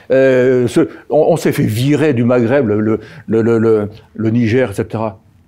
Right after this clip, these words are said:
Mais c'est pas les soldats français qui sont, qui sont en cause, c'est la politique. C'est la politique. Euh, je, je, je suis fréquemment en, en relation avec des, des Sénégalais. Et ça chauffe un petit peu en ce moment, c'est un peu difficile.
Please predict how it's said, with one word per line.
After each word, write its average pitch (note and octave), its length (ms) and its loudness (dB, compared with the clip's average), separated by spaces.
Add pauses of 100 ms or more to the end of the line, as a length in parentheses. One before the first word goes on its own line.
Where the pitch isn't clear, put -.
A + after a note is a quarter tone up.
(160)
Mais F#2 40 -6
c'est - 120 -8
pas G2 140 -6
les E2+ 80 -6
soldats F2+ 260 -8
français B2+ 320 -6
qui B3+ 140 -10
sont, C#3+ 160 -4
qui - 80 -12
sont B2+ 160 -6
en A#2 100 -4
cause, B2 240 -2
c'est A2 60 -4
la E2+ 100 -2
politique. D4 440 0 (1500)
C'est - 60 -6
la F#2 80 -4
politique. E3 400 2 (320)
Euh, B2+ 680 4
je, A#2+ 200 0
je, A#2 120 -2
je B2 140 0
suis D3 220 -2
fréquemment E3 600 -2
en, G#2+ 260 -4 (320)
en A#2+ 100 -2
relation C3+ 420 0
avec A2+ 300 0
des, G#2+ 420 2
des G#2+ 120 -2
Sénégalais. A#2+ 720 -2 (420)
Et G#2+ 400 0 (140)
ça C3 160 -4
chauffe - 240 -2
un C#3 60 -4
petit A2+ 160 -4
peu C3+ 100 -6
en B2 80 -2
ce - 160 -10
moment, A#2+ 180 -2
c'est A2+ 100 -6
un G2+ 40 -6
peu G#2 140 -6
difficile. E3+ 540 -4